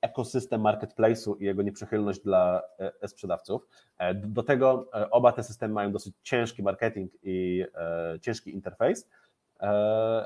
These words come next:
a tymczasem na Allegro znajdą raczej prosty i przystępny dla sprzedawcy, e, gdzieś tam, e, interfejs i op-, i, i powiedzmy sobie tak, tak skrótowo centrum sprzedażowe i będą mogli to obsłużyć sami, więc oni akurat będą,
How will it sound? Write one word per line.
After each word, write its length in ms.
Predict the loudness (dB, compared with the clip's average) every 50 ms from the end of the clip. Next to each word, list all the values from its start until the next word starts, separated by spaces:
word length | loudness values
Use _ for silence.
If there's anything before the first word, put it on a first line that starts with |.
| -2 0
a 100 | 0 0
tymczasem 520 | 2 0 0 0 0 0 0 0 0 2
na 120 | 2 2 4
Allegro 360 | 6 6 6 6 4 2 2
znajdą 320 | 4 4 2 4 4 4
raczej 240 | 4 4 4 2 -2
prosty 380 | 0 2 2 2 2 2 -2 -2
i 100 | -2 -4
przystępny 500 | -10 -10 -8 -6 -6 -6 -6 -6 -4 -2
dla 120 | -2 -4
sprzedawcy, 460 | -4 -2 2 2 2 0 0 -6 -4
e, 540 | -4 -2 -4 -4 -6 -10 -10 -10 -10 -8 -8
gdzieś 160 | -8 -8 -4
tam, 340 | -4 -2 -2 -2 -4 -8 -10 -12 _
e, 120 | -16 -14 -14
interfejs 720 | -12 -12 -10 -6 -6 -6 -6 -6 -8 -8 -8 -12 -18 _ -10
i 280 | -6 -4 -4 -4 -6 -8 _ _ _ _ _ _ 0
op-, 260 | 0 0 0 -4 -6 -4
i, 180 | -4 -4 -2 -2
i 160 | -4 -4 -4 -6 -16 -20 _ _ _ _ _
powiedzmy 280 | -2 -2 -2 -4 -8 -8
sobie 220 | -6 -6 -8 -8
tak, 220 | -10 -14 _ -20 -14 -12
tak 220 | -12 -12 _ -16
skrótowo 480 | -20 -20 -14 -10 -8 -4 -4 -2 -2 0
centrum 420 | 0 0 0 0 -2 -2 -4 -4 -6 -8 -10
sprzedażowe 640 | -8 -6 -4 -2 -2 0 2 2 2 2 2 2 0
i 40 |
będą 200 | 0 0 0 2
mogli 280 | 2 2 2 4 2 2
to 180 | 2 0 -2 -2
obsłużyć 360 | -4 -12 -12 -12 -12 -8 -6
sami, 220 | -6 -6 -6 -6
więc 160 | -8 -8 -6 -4
oni 180 | -2 0 2 2
akurat 260 | 2 2 2 2 2
będą, 340 | 2 0 2 2 2 2